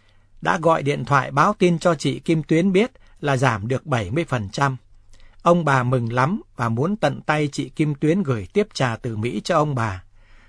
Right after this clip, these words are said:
Ông bà sợ người khác gửi không bảo đảm phẩm chất, ông đã bỏ gậy và đi được rồi. Chứng từ mười hai,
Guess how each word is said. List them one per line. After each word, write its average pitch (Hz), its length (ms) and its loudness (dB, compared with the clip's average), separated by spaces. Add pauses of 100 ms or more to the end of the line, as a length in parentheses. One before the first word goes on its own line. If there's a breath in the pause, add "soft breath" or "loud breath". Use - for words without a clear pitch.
Ông 170 180 0
bà 131 180 2
sợ 151 240 -4
người 120 220 -4
khác 202 240 -4
gửi 120 280 -4
không 170 240 -2
bảo 110 180 -2
đảm 104 280 -6
phẩm 98 260 -8
chất, 175 240 -2 (440 soft breath)
ông 165 200 0
đã 170 140 0
bỏ 113 280 -2
gậy 127 320 -4
và 113 220 -4
đi 143 200 2
được 117 240 -4
rồi. 98 280 -6 (1200)
Chứng 208 200 2
từ 143 220 2
mười 120 240 -2
hai, 151 340 0